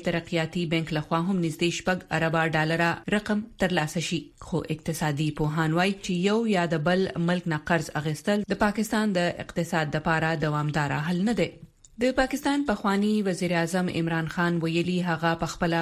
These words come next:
واکمنۍ کې په جبري توګه د بې درکه کسانو په معامله څو څو ځله د فوز مشر جنرال قمر جاوید باجوا او جنرال فیض سره خبرې کړې دي. خو وایي، فوز یریدلو که چېرې دغه کسان خوشي شي، نو بیا نه د ریاست پر ضد فعاله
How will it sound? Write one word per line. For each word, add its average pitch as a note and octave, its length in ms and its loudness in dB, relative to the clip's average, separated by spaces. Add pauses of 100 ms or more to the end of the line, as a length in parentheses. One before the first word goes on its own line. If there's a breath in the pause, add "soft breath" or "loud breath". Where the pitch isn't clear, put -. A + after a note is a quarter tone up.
(140)
واکمنۍ D#3+ 560 -2
کې G3+ 120 2 (400 loud breath)
په G3+ 260 4
جبري G#3+ 340 2
توګه G#3+ 320 0
د F3 80 2
بې F3 160 2
درکه F#3 340 0
کسانو E3+ 420 0
په D#3+ 120 -2
معامله D#3 360 0 (140)
څو G3 220 -2
څو E3 200 -2
ځله F#3 240 2 (140)
د D#3 160 -2
فوز E3+ 260 0 (160)
مشر F3 360 0
جنرال D#3 360 0
قمر E3 300 0
جاوید D3+ 320 -2
باجوا F3 420 0
او F3+ 80 2 (100)
جنرال E3+ 380 0
فیض F3 260 0
سره E3+ 400 0
خبرې G3 420 0
کړې F3 240 0
دي. E3+ 80 0 (380 loud breath)
خو E3 220 0
وایي، G3+ 260 2
فوز E3 260 0
یریدلو F#3 420 0
که F#3+ 200 -2
چېرې E3+ 200 0 (120)
دغه D#3+ 220 -2 (100)
کسان E3+ 340 -2
خوشي G3+ 320 -2
شي، A3+ 140 0 (420 loud breath)
نو G3 100 4 (320)
بیا A#3 220 4
نه E3 160 2
د E3 160 2
ریاست E3+ 340 -2
پر D#3 240 0
ضد G3+ 220 0
فعاله G#3 200 2